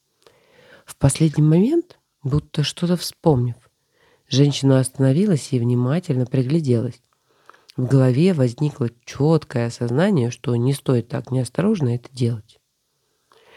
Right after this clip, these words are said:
Под круглыми зелёными листьями ветки оказались утыканы длинными острыми шипами.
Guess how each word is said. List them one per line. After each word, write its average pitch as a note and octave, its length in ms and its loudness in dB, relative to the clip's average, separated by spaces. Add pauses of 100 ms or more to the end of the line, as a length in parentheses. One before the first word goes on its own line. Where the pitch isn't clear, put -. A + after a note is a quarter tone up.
(240)
Под B2+ 300 2
круглыми C#3+ 680 2
зелёными B2 480 0
листьями B2 640 -6
ветки C#3 460 -6
оказались C#3 540 -2
утыканы A#2 440 -2
длинными A#2+ 640 0
острыми D3 340 -4
шипами. A2 580 -8